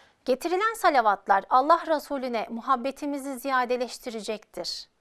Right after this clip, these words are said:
Daima onunla aramızdaki iletişimin etkin olmasını sağlayacaktır çünkü.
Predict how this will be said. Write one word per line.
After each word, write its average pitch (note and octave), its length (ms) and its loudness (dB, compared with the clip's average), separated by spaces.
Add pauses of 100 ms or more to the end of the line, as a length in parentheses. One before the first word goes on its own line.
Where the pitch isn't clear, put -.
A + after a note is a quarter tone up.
(380)
Daima D#4 640 6
onunla C#4+ 580 0
aramızdaki C4+ 640 -2
iletişimin C#4+ 720 -6
etkin A#3+ 340 -10 (140)
olmasını A3 440 -8
sağlayacaktır - 760 -6
çünkü. - 380 -14